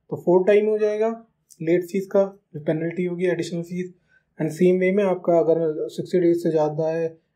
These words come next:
ninety days तक है, तो सिक्स time हो गया, and ninety डेज से ऊपर है and one eighty two days के अंदर है, तो ten time of the additional fees जाएगी।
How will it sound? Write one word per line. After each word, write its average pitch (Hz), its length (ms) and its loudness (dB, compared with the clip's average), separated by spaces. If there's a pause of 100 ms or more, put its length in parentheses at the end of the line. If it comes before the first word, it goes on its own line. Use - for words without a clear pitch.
(140)
ninety 156 340 0
days 160 280 0
तक 151 120 0
है, 170 60 4
तो 175 120 -6
सिक्स 147 300 -6
time 165 180 0
हो 170 120 -4
गया, 175 280 0 (640)
and 143 400 -2
ninety 151 340 2
डेज 165 180 4
से - 180 -2
ऊपर 160 320 0
है 170 200 2
and 170 280 -8
one 165 120 -2
eighty 170 240 0
two 170 140 0
days 165 240 -2
के 180 200 -2 (680)
अंदर 151 200 2
है, 175 160 2
तो 185 80 0
ten 160 220 2
time 165 200 -2
of 165 120 -8
the 170 140 0
additional 160 340 -2
fees 170 240 -2
जाएगी। 180 400 0